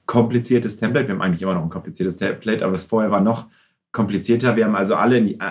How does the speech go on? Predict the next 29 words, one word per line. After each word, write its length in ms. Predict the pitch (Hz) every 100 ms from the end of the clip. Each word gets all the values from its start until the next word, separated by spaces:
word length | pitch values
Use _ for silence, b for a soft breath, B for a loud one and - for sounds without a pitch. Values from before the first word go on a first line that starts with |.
| -
in 100 | 104
allen 240 | 107 123
sechs 200 | 117 113
Studios 440 | - 127 127 120 110
haben 180 | 107 107
wir 120 | -
ein 380 | 110 123 120 117
Template, 420 | 117 123 123 113
was 140 | 110
man 120 | 104
öffnet 460 | 90 117 131 120 113
und 180 | - 95
es 360 | 92 - - _
funktioniert 400 | _ 104 110 98
da 140 | 104 82
genau 240 | 95 98
gleich. 240 | 90 82 87
Also 160 | 87
alle 360 | 104 117 120 101
sechs 400 | 92 - - -
oder 300 | - 98 90 -
mit 180 | 98
L 140 | 107 -
A 300 | 101 104 101
sieben 240 | 92 104
Studios 380 | 104 113 107 101
sind 180 | 104 92
genau 260 | 101 101 95
gesynkt. 520 | 90 107 135 147